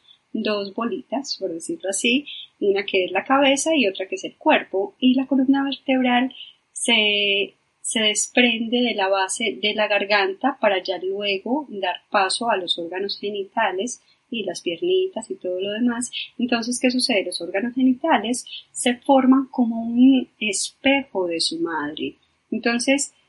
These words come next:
eh, como cuando me preguntan los hombres, ¿y los hombres también tienen ese femenino? ¿Los hombres también tienen útero? Claro, lo tienen en la garganta.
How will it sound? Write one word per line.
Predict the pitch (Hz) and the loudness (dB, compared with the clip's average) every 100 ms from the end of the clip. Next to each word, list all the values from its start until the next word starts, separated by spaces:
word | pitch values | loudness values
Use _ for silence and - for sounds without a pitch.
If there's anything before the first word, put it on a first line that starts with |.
| _ _ - | _ _ -2
eh, | 226 226 214 208 202 202 202 196 196 - _ | 0 2 2 0 0 -4 -4 -6 -6 -12 _
como | 214 196 | -6 -4
cuando | 208 202 | -2 -2
me | 196 | -4
preguntan | 196 196 214 247 | -4 -4 0 2
los | 214 220 | 2 0
hombres, | 196 220 247 - | 0 0 -2 -4
¿y | 220 | -4
los | 214 226 | -4 -4
hombres | 226 254 | -2 -2
también | 254 226 208 | 0 -2 -4
tienen | 233 240 | -4 -2
ese | 247 262 | 0 -2
femenino? | 208 196 208 240 359 | 0 2 4 6 8
¿Los | 311 240 | 6 2
hombres | 208 220 | -4 -6
también | 240 214 190 | -4 -4 -6
tienen | 214 220 | -6 -4
útero? | 247 302 294 | -2 0 0
Claro, | - 220 269 320 | 0 0 0 0
lo | 269 | -2
tienen | 240 220 247 | -2 -2 0
en | 269 | 2
la | 208 | 0
garganta. | 185 180 294 294 - 160 | -6 -6 -2 -2 -2 -8